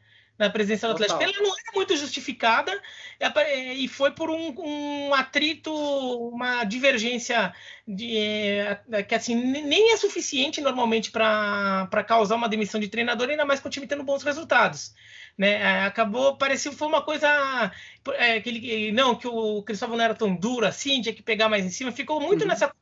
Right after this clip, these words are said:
Speaker 1: nessa gestão mais durona e personalista do Adson, né? Essa saída do Cristóvão.
Speaker 2: Isso, foi assim, eu não vou falar que foi pessoal, porque não,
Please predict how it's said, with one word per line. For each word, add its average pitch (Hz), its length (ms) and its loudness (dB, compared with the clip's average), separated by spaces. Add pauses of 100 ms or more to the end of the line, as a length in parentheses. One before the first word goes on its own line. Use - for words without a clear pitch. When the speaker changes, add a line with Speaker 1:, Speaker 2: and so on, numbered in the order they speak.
(140)
Speaker 1:
nessa 277 260 -6 (320)
gestão 254 440 0
mais 247 260 2
durona 240 320 2
e - 20 -2
personalista 247 560 -4
do 240 120 0
Adson, 202 400 4
né? 190 140 0
Essa 185 280 -4
saída 185 240 -6
do 180 100 -4
Cristóvão. 170 560 -2 (400)
Speaker 2:
Isso, 220 340 0
foi 175 240 -2
assim, 170 160 -8
eu 165 300 -2
não 175 80 -2
vou 196 100 -2
falar 202 220 0
que - 60 -14
foi 214 120 -4
pessoal, 196 720 -4
porque 214 440 -12
não, 226 280 -14